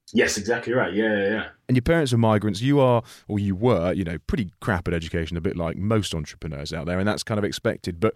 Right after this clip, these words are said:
Speaker 2: you know, where did you actually find yourself becoming successful at, at that point between childhood and where you are now? When did you go, "Actually, this is what I'm good at"? 'Cause I've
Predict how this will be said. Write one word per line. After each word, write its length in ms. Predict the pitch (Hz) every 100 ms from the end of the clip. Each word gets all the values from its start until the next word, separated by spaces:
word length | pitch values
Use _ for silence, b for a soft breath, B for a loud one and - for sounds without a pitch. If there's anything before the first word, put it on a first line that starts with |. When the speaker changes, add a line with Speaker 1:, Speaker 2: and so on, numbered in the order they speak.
| B B B B -
Speaker 2:
you 80 |
know, 100 | 120 - _
where 300 | 127 165 214
did 160 | 214 196
you 80 |
actually 240 | 196 - 143
find 320 | - 143 127
yourself 360 | 117 - 110 -
becoming 400 | 113 - 113 104
successful 600 | 98 - - 107 - 101
at, 80 | - _
at 120 | - -
that 200 | 113 -
point 240 | 113 85
between 380 | - 113 104 98 B B
childhood 560 | - 131 120 113 107 101
and 120 | 101
where 140 | 104 101
you 160 | 98
are 100 | 95
now? 220 | 95 92 85
When 160 | 113
did 100 | 135
you 60 | 135
go, 120 | 127
"Actually, 380 | 117 - 113 101 B B -
this 280 | 92 107 -
is 120 | 95
what 100 | 95
I'm 100 | 92
good 140 | 95
at"? 140 | 82 -
'Cause 120 | 101
I've 140 | 104